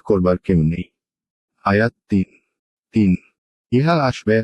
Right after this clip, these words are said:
আল্লাহর নিকট হতে যিনি সমুচ্চ মর্যাদার অধিকারী। আয়াতের তাফসীর। এটা আসবে আল্লাহর নিকট হতে যিনি সোপান শ্রেণীর অধিকারী। এক, এক, সোপান বা সিঁড়িসমূহ বলতে সাত আসমানকে বোঝানো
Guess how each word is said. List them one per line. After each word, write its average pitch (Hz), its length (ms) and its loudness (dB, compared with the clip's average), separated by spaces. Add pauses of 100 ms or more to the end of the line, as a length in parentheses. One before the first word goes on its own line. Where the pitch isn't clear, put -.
আল্লাহর 107 440 0
নিকট 101 480 0
হতে 110 320 -2
যিনি 127 320 0
সমুচ্চ 104 520 -2
মর্যাদার 104 600 0
অধিকারী। 90 600 -4 (680)
আয়াতের 127 420 -2 (120)
তাফসীর। - 460 -8 (560)
এটা 123 380 0
আসবে 143 460 -2
আল্লাহর 101 440 0
নিকট 101 480 0
হতে 107 320 -2
যিনি 120 340 0
সোপান 117 420 -2
শ্রেণীর 101 480 -2
অধিকারী। 87 560 -4 (800)
এক, 120 240 0 (240)
এক, 92 240 0 (320)
সোপান 147 440 0
বা 139 160 0
সিঁড়িসমূহ 123 720 0
বলতে 95 420 -2
সাত - 320 -8
আসমানকে 113 580 -2
বোঝানো 92 440 -2